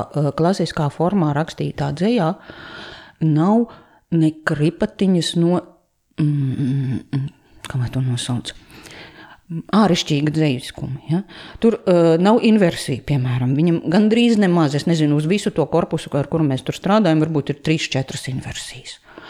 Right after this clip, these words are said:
Bet tā ir, pr-, principā tā ir dabiska, normāla runāta teikuma, eh, teikuma uzbūve. Bet viņš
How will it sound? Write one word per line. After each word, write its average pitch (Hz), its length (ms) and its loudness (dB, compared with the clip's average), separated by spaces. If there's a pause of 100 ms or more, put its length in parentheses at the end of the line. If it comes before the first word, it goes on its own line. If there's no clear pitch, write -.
(300)
Bet - 160 -4
tā 202 180 6
ir, 170 140 0
pr-, 185 160 0
principā 220 400 2
tā 160 160 4
ir 143 80 -2
dabiska, 196 480 2
normāla 151 560 2
runāta 156 460 2
teikuma, 165 580 0
eh, 143 280 0 (100)
teikuma 151 400 0
uzbūve. 131 500 -6 (760)
Bet 170 240 -2
viņš 247 300 4